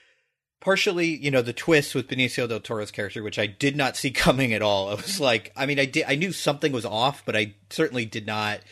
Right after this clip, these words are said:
see that ending with him, like, murdering a family. <laughs> Like, I did not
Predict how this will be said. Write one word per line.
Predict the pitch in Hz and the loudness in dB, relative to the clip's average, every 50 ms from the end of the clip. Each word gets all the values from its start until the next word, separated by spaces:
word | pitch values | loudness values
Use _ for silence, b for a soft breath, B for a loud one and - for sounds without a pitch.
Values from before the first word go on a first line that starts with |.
| B B B B B - 139 | B B B B B -20 -20
see | - - - - - - 147 147 131 | -20 -14 -12 -10 -8 -4 -2 0 4
that | 127 123 117 - | 4 4 4 4
ending | 113 117 123 120 113 107 | 2 0 2 2 0 0
with | 104 104 - | 0 -4 -4
him, | - 117 110 107 | -2 -4 -4 -4
like, | 104 95 98 95 - - _ - | -4 -4 -4 -4 -6 -8 _ -14
murdering | 104 104 107 110 120 117 117 117 113 113 107 101 | -10 -6 -2 0 0 0 0 0 -2 -2 -4 -6
a | 95 87 | -8 -8
family. | - - 110 107 104 101 95 92 87 92 | -4 0 2 2 2 2 -2 -6 -8 -8
<laughs> | |
Like, | 98 - - 175 | -8 2 6 6
I | 156 123 | 6 6
did | - - 151 143 | 6 0 -8 -6
not | 131 123 120 120 113 - | -2 0 2 2 0 -2